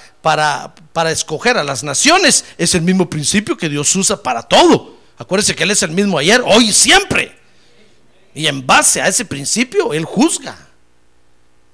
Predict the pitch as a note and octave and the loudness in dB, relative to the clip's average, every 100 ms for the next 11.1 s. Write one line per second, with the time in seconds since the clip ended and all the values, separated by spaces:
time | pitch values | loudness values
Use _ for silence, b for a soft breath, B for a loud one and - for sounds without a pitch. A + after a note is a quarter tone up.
0 | _ _ _ _ _ _ - - F#3 F#3+ | _ _ _ _ _ _ -18 -16 -10 -6
1 | A3+ G#3+ A#3+ - G#3+ A3+ C#3+ - A2 A#2 | -4 -4 -4 -6 -4 -6 -8 -12 -14 -12
2 | A#2+ A3 E4+ - F#3+ G2+ _ _ _ _ | -8 -6 -6 -6 -8 -10 _ _ _ _
3 | _ - B2 - G#3+ A#3+ F3+ C3+ - A3+ | _ -16 -12 -4 -2 -2 -4 -4 -4 -2
4 | E3+ B2+ E3 G#3+ F3+ C#3 D#3+ - C3+ B2 | -4 -2 -2 -2 -4 -4 -6 -6 -8 -8
5 | A3 F#4 E4+ F3+ - b b b b - | -4 -4 -2 -4 -4 b b b b -18
6 | - D3+ A#3+ D3 A#2 D3+ - - - b | -14 -12 -12 -14 -12 -10 -8 -8 -12 b
7 | b F#2 G2+ A2+ - - F#2 - F3 - | b -14 -12 -12 -14 -14 -12 -10 -10 -10
8 | - _ _ _ C#3+ C#3+ C3 D#3 D3 C3+ | -18 _ _ _ -14 -12 -10 -10 -10 -10
9 | B2+ A2 G#2+ A3 B3 E3 - - - C#3+ | -14 -14 -2 0 2 0 -2 -16 -12 -10
10 | - C#3 A#2 A#2 A2+ F#2+ F#3 C4+ G3+ - | -8 -6 -6 -6 -8 -2 2 4 4 -2